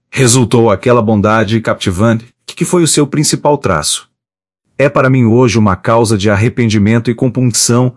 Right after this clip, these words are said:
o não ter tido como principal aspiração saciar-me, saturar-me dele, fazer do meu espírito uma copia, um borrão mesmo, do que havia impresso e cravado no daile, quando mais não fosse, das notações que um instante retive,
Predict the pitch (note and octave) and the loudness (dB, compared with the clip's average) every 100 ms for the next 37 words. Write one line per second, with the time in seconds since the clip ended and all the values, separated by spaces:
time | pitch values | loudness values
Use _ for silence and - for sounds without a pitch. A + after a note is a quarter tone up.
0 | - D3 C#3+ C3+ B2+ C#3+ - D3 D3 - | -4 0 2 0 0 -2 -2 -4 -2 -2
1 | B2+ B2 A2 - D3 - G#2+ A#2+ A#2+ - | 0 0 0 -2 -2 -2 -2 0 0 0
2 | A2 G2 - C#3 D3+ - D#3 B2 A2 E2 | 0 0 0 -2 -2 0 0 0 0 -4
3 | - _ - D3+ - G#2 F#2+ A2+ A2 G2 | -8 _ -4 -4 0 0 2 0 0 0
4 | F#2+ D2+ - _ _ G#2+ F#2+ A#2+ B2+ A2 | 0 -4 -12 _ _ -4 0 0 0 0
5 | G#2 G#2 - A2+ G#2+ A#2+ C3+ B2 - G2 | 2 2 0 0 0 0 -2 -2 -2 -4
6 | B2+ D#3 - _ _ _ _ - C3+ B2 | -2 -2 -2 _ _ _ _ -4 0 2
7 | G#2+ A#2 G#2+ A#2+ G2+ F2 - _ _ _ | 2 2 2 0 0 -4 -8 _ _ _
8 | - B2 A#2+ G2 B2+ C3+ B2 G2 A2 B2 | -8 -2 0 0 2 2 0 0 0 0
9 | - A#2 A2 A2+ F#2 G#2+ G#2+ G#2 G#2 A2 | 0 -2 -2 -2 0 0 2 0 2 0
10 | G#2+ D2+ _ _ _ _ C3+ B2 A2 A#2+ | -2 -6 _ _ _ _ -2 0 2 0
11 | A#2+ B2+ - A#2+ A2+ - - _ _ _ | 0 0 0 0 0 -2 -6 _ _ _
12 | - A2+ A#2 B2 A#2 G#2+ - B2+ A#2+ - | -6 -2 0 0 0 0 0 0 0 0
13 | A2+ G#2+ - B2 B2+ A2+ G#2+ G2 A#2 A#2 | 0 0 0 0 0 0 -2 -2 -2 0
14 | G#2+ | -2